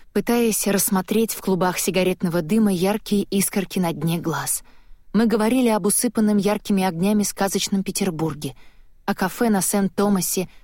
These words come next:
с запахом французских духов и корицы, о робких встречах в шумном зале с ковром цвета бордо,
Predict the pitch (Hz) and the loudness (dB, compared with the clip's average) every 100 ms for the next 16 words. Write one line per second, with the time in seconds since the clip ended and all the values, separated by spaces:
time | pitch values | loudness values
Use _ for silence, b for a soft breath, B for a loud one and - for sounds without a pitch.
0 | b 165 185 190 185 190 180 180 165 180 | b -2 -2 0 -2 -2 0 -2 0 -4
1 | - 160 165 156 185 190 - 185 - 175 | -4 -4 -4 -2 -4 -4 -6 -8 -4 -4
2 | 156 143 - 147 b b b - 208 240 | -4 -6 -8 -8 b b b -4 2 2
3 | - 226 - - 214 214 - 196 - - | 0 -4 -2 -2 0 0 0 -4 -2 0
4 | 202 185 180 185 185 190 - 180 170 170 | 2 2 2 0 0 -2 -2 -2 0 -2
5 | - 185 170 170 170 165 160 143 | -2 -4 -2 -2 -2 -2 -4 -6